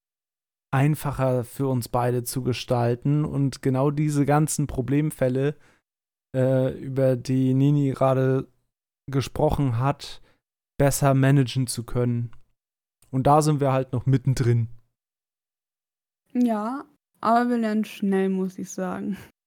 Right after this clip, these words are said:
Speaker 1: Ja, das stimmt. Das geht alleine schon damit los, ähm, m-, genau mit diesen Gesprächen, was du gerade sagtest, ähm, dass wir wirklich,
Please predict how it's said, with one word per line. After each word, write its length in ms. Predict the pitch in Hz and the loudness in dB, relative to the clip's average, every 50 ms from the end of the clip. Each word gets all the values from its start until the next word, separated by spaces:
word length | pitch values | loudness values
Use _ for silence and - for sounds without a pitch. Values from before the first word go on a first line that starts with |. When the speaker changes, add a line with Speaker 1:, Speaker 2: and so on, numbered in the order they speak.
| _ _ - | _ _ -2
Speaker 1:
Ja, 220 | 147 156 170 165 | 2 2 4 2
das 160 | 175 175 - - | 2 0 -4 -6
stimmt. 360 | - - 120 110 107 - - - - - _ _ - | -4 -4 -4 -4 -6 -8 -12 -20 -20 -20 _ _ 0
Das 160 | 139 139 - | 0 0 4
geht 160 | - 202 202 | 4 2 4
alleine 360 | 170 135 131 131 143 160 170 | 2 0 0 0 0 0 0
schon 180 | 156 - 165 151 | -2 -2 -2 -2
damit 300 | 143 139 139 139 131 113 | 0 0 0 0 -2 -2
los, 480 | 113 120 131 139 147 151 143 - - - - _ _ _ _ _ _ - | -2 -2 -2 0 -2 -2 -4 -6 -8 -12 -16 _ _ _ _ _ _ -4
ähm, 600 | 135 131 127 127 127 127 123 123 123 123 139 - _ _ _ _ _ _ _ - 160 | -2 0 2 2 2 0 0 0 -2 -4 -6 -10 _ _ _ _ _ _ _ -8 -2
m-, 420 | 165 170 175 170 175 185 185 160 | 0 0 2 4 4 4 4 4
genau 300 | - 180 175 175 175 180 | 6 6 6 6 6 6
mit 180 | 185 180 170 143 | 6 6 4 4
diesen 240 | 165 160 147 156 147 | 2 2 2 4 4
Gesprächen, 580 | 147 139 - - - 139 147 139 - 147 135 | 4 2 0 0 0 0 0 0 0 0 0
was 180 | 127 123 - - | 0 -2 -2 -4
du 100 | - 120 | -8 -6
gerade 300 | 117 120 117 120 123 120 | -4 -2 -2 -2 -4 -4
sagtest, 680 | 117 123 120 113 - - - 123 113 - - - - - _ _ _ _ _ _ _ _ _ _ - | -4 -4 -4 -4 -4 -6 -8 -8 -6 -8 -10 -14 -16 -20 _ _ _ _ _ _ _ _ _ _ -4
ähm, 560 | 127 123 123 120 117 117 117 113 113 117 117 - _ _ _ _ _ _ _ _ _ _ _ _ _ _ _ _ - | -2 -2 0 0 -2 -2 -2 -2 -4 -4 -8 -14 _ _ _ _ _ _ _ _ _ _ _ _ _ _ _ _ -2
dass 240 | 139 131 - - - | -2 -2 0 0 0
wir 180 | 135 135 117 117 | 0 0 0 0
wirklich, 720 | 143 143 - - 156 151 151 143 143 - - - - - | -2 -2 -2 0 2 2 2 2 0 -6 -12 -12 -12 -10